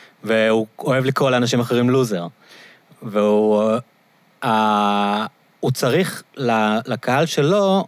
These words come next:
לשמר על איזשהו נרטיב שהוא לא הפסיד. קדימה. והבלגן עכשיו, אני לא חושב שהוא ב-, אפילו בעצמו מאמין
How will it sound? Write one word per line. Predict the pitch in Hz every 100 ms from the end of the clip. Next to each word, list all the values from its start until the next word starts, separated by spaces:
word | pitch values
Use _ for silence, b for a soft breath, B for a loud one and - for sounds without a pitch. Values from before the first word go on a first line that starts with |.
| - B B B B -
לשמר | 135 127 147
על | 143
איזשהו | 135 135 127
נרטיב | 113 107 131 120
שהוא | 123
לא | 107
הפסיד. | 107 - 107 90 - _ _ _
קדימה. | - 104 113 95 82 B B B B B -
והבלגן | 110 107 113 139
עכשיו, | 165 - 185
אני | 151
לא | 143
חושב | 208
שהוא | 185 175 - 175
ב-, | 165
אפילו | 156 135 160
בעצמו | 143 117 - 151 160
מאמין | 156 113 117 156 143